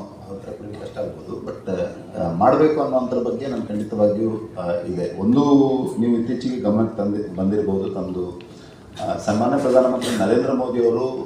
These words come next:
ಆ, ಜನ್ ವಿಶ್ವಾಸ್ ಬಿಲ್ ಅಂತ ತರ್ತಾ ಇದ್ದಾರೆ. ಈ ಜನ್ ವಿಶ್ವಾಸ್ ಬಿಲ್ನ ಮೂಲ ಉದ್ದೇಶ ಏನಂದ್ರೆ ease of living. ಆ, ಜನರು, ಆ, ಸುಲಭದಲ್ಲಿ ಬದುಕುವಂತಾಗಬೇಕು, ಕಾನೂನುಗಳು ಅವರ ಬದುಕಿಗೆ ಪೂರಕವಾಗಿರಬೇಕು,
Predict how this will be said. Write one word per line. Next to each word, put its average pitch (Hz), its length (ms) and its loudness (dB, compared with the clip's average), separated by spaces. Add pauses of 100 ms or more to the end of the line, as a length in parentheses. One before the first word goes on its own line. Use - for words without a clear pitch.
(220)
ಆ, 95 220 -8 (180)
ಜನ್ 131 180 4
ವಿಶ್ವಾಸ್ 120 400 -2
ಬಿಲ್ 104 160 0
ಅಂತ - 360 -6
ತರ್ತಾ 90 200 -6
ಇದ್ದಾರೆ. - 400 -10 (480)
ಈ 123 80 -2
ಜನ್ 127 220 6
ವಿಶ್ವಾಸ್ 175 460 4
ಬಿಲ್ನ 143 240 4 (440)
ಮೂಲ 139 220 0
ಉದ್ದೇಶ 131 480 4
ಏನಂದ್ರೆ 113 360 -2
ease 117 200 -2
of 117 100 0
living. 101 340 -2 (1000)
ಆ, 92 280 2
ಜನರು, 160 720 4 (520)
ಆ, 104 160 2 (540)
ಸುಲಭದಲ್ಲಿ 170 460 6
ಬದುಕುವಂತಾಗಬೇಕು, 120 840 0
ಕಾನೂನುಗಳು 139 680 2
ಅವರ - 280 -4
ಬದುಕಿಗೆ 135 500 -2
ಪೂರಕವಾಗಿರಬೇಕು, 107 1040 -2